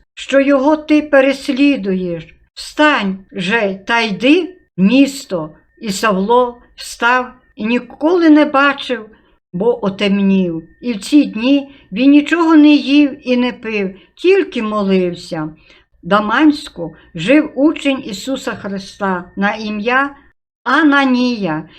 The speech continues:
і йому з'явився Господь і сказав йому: «Шукай в домі Юди Савла». Ананія пішов додому до Савла, де Савло мешкав, і положив руки на нього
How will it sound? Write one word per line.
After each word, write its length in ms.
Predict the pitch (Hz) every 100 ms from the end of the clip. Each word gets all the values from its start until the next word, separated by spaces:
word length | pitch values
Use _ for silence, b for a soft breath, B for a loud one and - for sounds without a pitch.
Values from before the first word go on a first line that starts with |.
| B
і 160 | - 240
йому 360 | 262 269 302
з'явився 920 | 294 190 156 208 220 226 339 302 311 254
Господь 720 | 220 208 - 196 196 175 -
і 60 | 233
сказав 680 | - - 254 262 269 254 196
йому: 540 | 196 185 180 170 156 b b
«Шукай 560 | - 262 269 339 359 277
в 40 |
домі 360 | 277 320 285 269
Юди 420 | 220 311 254 254
Савла». 800 | 262 294 254 220 190 165 156 - _ _ _ _ _
Ананія 680 | 202 226 220 214 254 302 269
пішов 500 | 262 240 - 277 247
додому 680 | 220 190 208 269 262 240 - b b
до 140 | - 214
Савла, 600 | - 269 262 247 233 214 - b _
де 180 | 175 247
Савло 480 | 262 240 202 226 226
мешкав, 680 | 196 226 277 - 269 254 247 b b -
і 100 | 214
положив 800 | 247 226 208 196 196 277 226 196
руки 420 | 247 349 - 302
на 180 | 277 269
нього 460 | 269 269 254 247